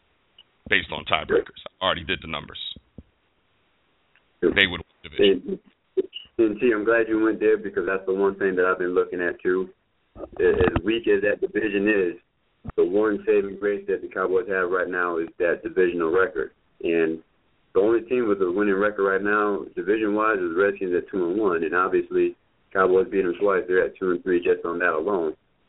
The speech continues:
Speaker 2: Nobody wants to win the division. Nobody wants to seize it. The Giants had the opportunity. We talked about this probably a month and a half ago, about teams that will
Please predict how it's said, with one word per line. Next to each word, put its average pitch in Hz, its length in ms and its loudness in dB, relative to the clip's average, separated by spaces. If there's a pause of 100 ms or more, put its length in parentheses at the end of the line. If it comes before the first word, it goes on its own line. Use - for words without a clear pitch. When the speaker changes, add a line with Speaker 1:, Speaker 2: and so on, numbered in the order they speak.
(260)
Speaker 2:
Nobody 120 400 2
wants 117 440 -2
to 104 80 -6
win 101 200 0
the 92 80 0
division. 92 420 0
Nobody 110 340 2
wants 113 380 0
to 87 220 -4
seize 104 240 2
it. 78 160 -4
The 87 80 0
Giants 123 400 2
had 120 200 4
the 98 100 4
opportunity. 87 520 -4
We 107 100 -2
talked 101 260 0
about 95 260 0
this 92 200 4
probably 104 380 2
a 82 60 2
month 101 260 0
and 107 100 0
a 107 40 2
half 113 240 2
ago, 64 340 -2 (360)
about 92 360 0
teams 113 260 4
that 92 140 0
will 90 120 0